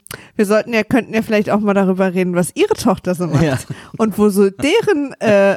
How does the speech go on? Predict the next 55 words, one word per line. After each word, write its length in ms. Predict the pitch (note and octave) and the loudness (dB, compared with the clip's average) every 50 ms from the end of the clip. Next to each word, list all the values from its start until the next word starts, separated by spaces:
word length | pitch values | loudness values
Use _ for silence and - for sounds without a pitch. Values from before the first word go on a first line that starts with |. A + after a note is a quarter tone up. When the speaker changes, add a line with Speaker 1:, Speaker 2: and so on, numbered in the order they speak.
| - - D#3+ | -2 0 2
Speaker 1:
Hobbys 520 | C4 A#3 - - G#3 G3+ A3+ A3+ E3 D#3 | 2 2 2 0 -2 -2 -2 -2 -2 -4
und 320 | - - G#3 G#3 A3 A#3+ - - - - - - | -2 -2 0 0 -2 -2 -2 -2 -2 0 0 0
<laughs> 160 | A#3+ - - | 0 0 0
Kenntnisse 420 | A3+ B3+ - - G#3 A#3 - - A3 | 0 -2 0 0 -2 -4 -4 -6 -8
liegen. 300 | G3 G#3 G#3+ G3+ G#3+ G#3 - - - - | -8 -6 -8 -8 -8 -10 -12 -16 -14 -4
Sowas 320 | - A#3 G3+ G3+ A3 G3+ | -2 0 0 2 2 2
hätte 180 | D4+ - - F4 | 0 0 0 0
ich 180 | E4+ F#4+ - | -2 -2 -2
auch 180 | - - B4 A#4 G#4 | 0 0 0 2 2
nicht 160 | F#4+ C#4+ - | 0 0 0
gerne 220 | - G3+ F3+ F3+ F#3 | -2 -2 -2 -2 -4
in 80 | F3 | -4
meiner 240 | E3+ E3+ E3 D#3+ C#3 | -6 -4 -2 -2 -2
Familie.“ 400 | - - G#3+ F3 E3+ E3+ E3+ E3+ - - - F3 - | 0 -2 -2 -2 -2 -2 -4 -4 -6 -6 -8 -10 -6
Und 160 | - G3+ G#3 A#3+ | -4 -2 0 0
dann 160 | C4+ D#4+ F#4 | 0 0 0
geht's 260 | F4+ F4 C4+ - - | 0 -2 -2 -2 -2
richtig 320 | A3+ C4 - - G#3 - - | -2 -2 -2 -4 -6 -4 -2
los. 120 | G3 F3+ - - - - _ | -2 -2 -4 -8 -16 -16 _
„Was 240 | - - - - - | -8 -6 -6 -4 -2
meinen 240 | B3+ B3+ D#4 F#4+ F#4+ F#4 | 0 0 2 0 0 -2
Sie 100 | E4+ E4+ | -2 0
denn? 180 | F4 E4+ D#4 D#4 - - - - | 0 0 0 -2 -6 -14 -10 -8
Naja, 240 | - C4 A#3 A#3+ A#3 | -6 -4 -4 -2 0
Sie 100 | G3 G#3+ | 0 0
und 120 | G#3 F3 | 0 0
Herr 100 | B3+ G3+ | -2 -2
Nossig, 300 | G#3 B3 D#4 F4+ F#4 C#4 | 0 -2 -2 -2 -2 -2
darüber 320 | - G#3 G3 G3 G3 F#3+ | -2 -2 0 0 -2 -2
redet 200 | F#3+ F#3+ G3 F#3+ | -2 -2 -4 -2
ja 120 | G3+ G#3 G3 | -2 -4 -4
nun 100 | G3+ F#3 | -4 -4
wirklich 280 | F3+ F#3+ E3+ G3+ F3 - | -6 -6 -6 -8 -6 -4
jeder 340 | C#4 D#4 F#4+ G4 G#4 F4+ F4+ - - - - - | -2 0 0 0 0 0 -2 -4 -10 -18 -12 -8
und 140 | G3 G#3 - | -8 -6 -4
bock, 240 | G#3 A#3 - _ | -4 -6 -6 _
bock.“ 440 | - A4+ B4 C5+ C5+ C#5 C#5 - - C4+ | 0 2 4 4 4 4 2 0 -2 -2
Und 40 | |
dann 140 | C4 B3+ F#3 | 0 0 2
geht's 180 | A#3+ B3 A3+ G#3+ | 0 0 2 2
halt 140 | G#3 G#3+ F#3 F#3 | 0 0 0 -2
richtig 260 | G#3 F#3 C4+ C#4+ - A4 A4 | 0 0 0 0 2 2 2
los. 180 | D#4+ G#3 F3+ - | 2 0 -2 -4
Speaker 2:
Das 120 | B2 C3+ | -10 -14
stimmt. 300 | - C#3+ A2+ G#2+ - _ | -14 -14 -16 -16 -16 _
Topfkopf 420 | - C3 G2+ - - D3+ C#3+ C#3 | -10 -10 -10 -6 -4 -4 -4 -4
und 140 | - C#3 B2 | -6 -6 -6
Henny, 320 | B2+ B2 B2+ C#3+ D#3 E3+ - - - - - - C#3 C#3 C3 - | -4 -4 -4 -4 -4 -6 -6 -10 -18 -20 -20 -18 -16 -16 -8 0
äh, 160 | C#3 C3+ C3 | 2 2 2
bitchen 320 | B2+ B2 D#3 D3+ - E3 D#3 | 2 0 -2 -2 -2 -2 -2
sich 100 | D3+ C#3+ | 0 2
noch 80 | D#3 | 2
ein 60 | D3+ D3+ | 2 2
bisschen 200 | D3 - D#3+ G#2+ | 2 0 0 0
an 360 | D2+ B2 C#3 E3+ G3 F#3+ | 0 0 0 0 0 -2